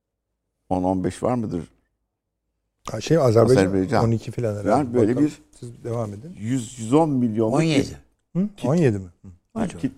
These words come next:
Speaker 1: yüz on milyonluk, yüz yirmi milyonluk bir kitlede hareketlenme var. Şimdi öyle algılıyor. Yani Türk kitlesinde
Speaker 2: Evet.
Speaker 1: bir hareketlenme var. Fazladan da Türk,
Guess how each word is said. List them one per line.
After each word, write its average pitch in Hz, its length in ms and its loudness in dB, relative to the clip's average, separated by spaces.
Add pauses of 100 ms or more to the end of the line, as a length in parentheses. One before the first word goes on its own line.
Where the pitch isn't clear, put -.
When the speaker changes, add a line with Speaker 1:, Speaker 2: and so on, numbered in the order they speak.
(120)
Speaker 1:
yüz 113 200 -4
on 156 140 0
milyonluk, 127 540 -2
yüz 117 160 -4
yirmi 135 180 -4
milyonluk 127 440 -4
bir 131 120 -4
kitlede 117 360 -4
hareketlenme 117 640 0
var. 98 180 0 (840)
Şimdi 82 160 -6
öyle 92 220 6
algılıyor. 73 540 2 (840)
Yani 76 180 -2
Türk - 220 -2
kitlesinde 95 580 0
Speaker 2:
Evet. 147 140 2
Speaker 1:
bir 110 240 -2 (340)
hareketlenme 98 760 2
var. 131 240 4 (380)
Fazladan 117 500 6
da 135 60 8
Türk, 120 240 -2